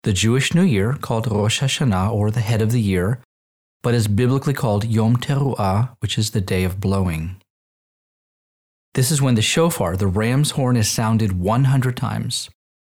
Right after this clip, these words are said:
And then the Day of Atonement that follows, Yom Kippur, is when the shofar is blown one last time. Now, thirty days leading up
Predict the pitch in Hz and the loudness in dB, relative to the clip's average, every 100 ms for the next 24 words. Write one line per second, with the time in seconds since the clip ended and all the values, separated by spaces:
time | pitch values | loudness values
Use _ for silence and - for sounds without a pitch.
0 | _ _ _ _ _ - 110 120 127 113 | _ _ _ _ _ -2 0 2 2 2
1 | 110 98 - 175 170 101 95 - 139 127 | 0 0 0 2 4 2 -2 -2 0 2
2 | 95 123 - 107 95 - - - 151 101 | 0 -2 -2 0 0 -2 -6 0 0 0
3 | 127 - _ _ _ 120 113 110 101 - | -4 -12 _ _ _ -2 2 2 2 0
4 | 139 139 139 113 110 107 101 101 98 - | 0 0 0 0 0 0 2 2 0 0
5 | 92 104 120 107 98 - - 85 104 123 | -2 2 2 2 0 -2 -6 -6 -8 -12
6 | _ _ _ _ _ _ _ _ _ _ | _ _ _ _ _ _ _ _ _ _
7 | _ _ _ _ _ _ 117 110 151 185 | _ _ _ _ _ _ -2 0 0 2
8 | 196 147 123 - 117 113 107 - 123 123 | 2 2 0 0 0 2 0 0 -6 -6